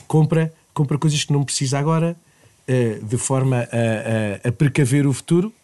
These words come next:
isso é uma, uma visão positiva, ou de forma só a tentar adivinhar o futuro, não é? Hum, o,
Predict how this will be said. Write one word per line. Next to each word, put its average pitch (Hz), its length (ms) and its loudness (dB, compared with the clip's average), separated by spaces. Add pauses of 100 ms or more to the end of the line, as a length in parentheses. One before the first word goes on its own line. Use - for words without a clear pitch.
(120)
isso - 160 -4
é 101 140 0
uma, 104 400 -4
uma 101 440 -4
visão 113 320 -2
positiva, 147 420 -4 (340)
ou 139 100 0
de 131 80 -6
forma 147 260 0
só 156 220 0
a 151 60 2
tentar 139 340 0
adivinhar 117 420 0
o 104 60 -4
futuro, - 380 -8 (160)
não 90 100 -6
é? 104 120 -8 (880)
Hum, 90 180 -6 (1300)
o, 185 180 -8